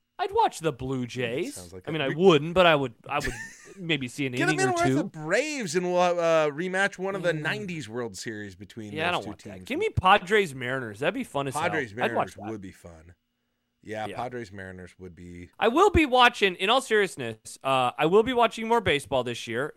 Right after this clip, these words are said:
Speaker 1: Uh, we are noted owners of cable, so we have
Speaker 2: Hey!
Speaker 1: cable.
Speaker 2: One of
Speaker 1: So
Speaker 2: the
Speaker 1: we'll
Speaker 2: few
Speaker 1: watch that.
Speaker 2: people
Speaker 1: And then
Speaker 2: that
Speaker 1: the
Speaker 2: can
Speaker 1: games are, like, two and a half hours. Like, yeah, might, why not? Why not watch a little baseball?
Speaker 2: And as John Bishop has been advertising everywhere as if he's getting paid by them,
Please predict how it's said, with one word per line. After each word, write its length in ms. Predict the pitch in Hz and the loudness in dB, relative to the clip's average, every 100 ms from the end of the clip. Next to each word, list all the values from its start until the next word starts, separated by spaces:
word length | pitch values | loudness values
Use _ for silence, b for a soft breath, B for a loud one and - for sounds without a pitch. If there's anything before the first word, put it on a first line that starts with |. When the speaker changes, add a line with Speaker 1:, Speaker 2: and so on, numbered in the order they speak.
| _ | _
Speaker 1:
Uh, 200 | 120 135 - | -2 -2 -4
we 220 | 131 143 | -4 -2
are 60 | 135 | -2
noted 400 | 131 147 175 170 | 0 0 0 -2
owners 380 | 147 156 165 170 | -2 -2 -2 -4
of 120 | 165 | -8
cable, 520 | - 151 131 110 135 - | -2 0 0 -2 -8 -6
so 240 | 240 269 | -2 0
we 100 | 254 | 0
have 180 | - 160 | 0 0
Speaker 2:
Hey! 80 | 226 | 0
Speaker 1:
cable. 420 | 156 123 127 123 _ _ - | 0 0 -4 -10 _ _ -14
Speaker 2:
One 180 | 131 202 | -6 -4
of 60 | 185 | 0
Speaker 1:
So 60 | |
Speaker 2:
the 60 | 143 | 2
Speaker 1:
we'll 120 | 147 | 2
Speaker 2:
few 80 | - | 4
Speaker 1:
watch 180 | 165 190 | 4 2
that. 0 | |
Speaker 2:
people 260 | 269 185 | 2 4
Speaker 1:
And 120 | 240 | 4
then 80 | 330 | 4
Speaker 2:
that 80 | 359 | 2
Speaker 1:
the 60 | 208 | 4
Speaker 2:
can 80 | |
Speaker 1:
games 340 | 208 285 359 285 | 6 6 4 0
are, 180 | 277 262 | 2 2
like, 220 | 269 - | 2 0
two 120 | 269 | -2
and 60 | 277 | 0
a 40 | |
half 180 | 285 269 | 0 0
hours. 460 | 302 285 139 139 226 | 2 2 2 0 -4
Like, 160 | 320 | -6
yeah, 160 | 466 381 | -8 -4
might, 280 | 214 156 151 | -4 -4 -2
why 200 | 170 98 | -4 -4
not? 240 | 65 - - | -12 -20 -10
Why 120 | 220 | -6
not 160 | 202 | -6
watch 180 | 143 135 | -6 -10
a 20 | 110 | -12
little 100 | 95 | -16
baseball? 460 | 69 - - - _ _ - | -18 -20 -20 -20 _ _ -6
Speaker 2:
And 180 | 156 | -2
as 180 | 156 147 | -2 -4
John 460 | 107 151 165 165 147 _ 113 | -2 -2 0 -4 -10 _ -6
Bishop 320 | 160 185 117 | -4 -4 -8
has 100 | 120 | -6
been 180 | 139 123 | -6 -6
advertising 720 | 127 127 127 143 131 113 110 | -8 -8 -6 -4 -4 -6 -10
everywhere 420 | 156 143 117 110 | -8 -6 -6 -6
as 100 | 113 | -6
if 140 | 120 | -8
he's 140 | 123 107 | -10 -12
getting 260 | 120 98 | -12 -12
paid 240 | 90 127 151 | -12 -10 -8
by 160 | 104 | -10
them, 320 | 95 92 92 | -10 -12 -14